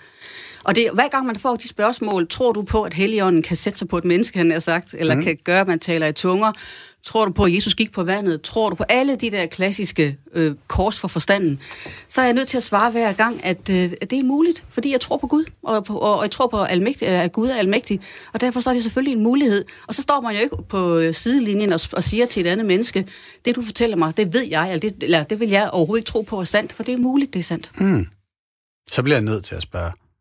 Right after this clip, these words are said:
Speaker 2: er det muligt, at Mohammed var i kontakt med Gud?
Speaker 1: Øh, øh, det, ja, det kan jeg slet, det, igen, det kan jeg jo ikke sige noget, øh, hverken
Speaker 2: Alright.
Speaker 1: fra eller til. Det er,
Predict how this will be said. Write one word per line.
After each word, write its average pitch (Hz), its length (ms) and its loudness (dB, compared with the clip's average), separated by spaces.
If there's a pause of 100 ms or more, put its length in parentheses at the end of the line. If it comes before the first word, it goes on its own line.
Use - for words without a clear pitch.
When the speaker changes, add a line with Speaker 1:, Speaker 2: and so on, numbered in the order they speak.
(240)
Speaker 2:
er 110 100 4
det 120 120 2
muligt, 127 400 2
at 98 160 -4
Mohammed 104 380 0
var 98 140 0
i 95 60 -2
kontakt 98 480 -6
med 98 80 -4
Gud? 92 200 -2 (1700)
Speaker 1:
Øh, 185 640 6 (720)
øh, 175 460 2
det, 214 140 0
ja, 180 220 -2
det 190 140 -2
kan 202 100 0
jeg 190 160 4
slet, 196 220 -2
det, 208 160 -2
igen, 196 320 0
det 220 140 -4
kan 214 120 -2
jeg 185 60 2
jo - 20 4
ikke 208 120 -2
sige 226 180 -2
noget, 220 300 -2
øh, 175 220 2
hverken 190 260 2
Speaker 2:
Alright. 190 200 2
Speaker 1:
fra 202 80 0
eller 175 140 0
til. 208 380 -2
Det 208 180 2
er, 175 240 4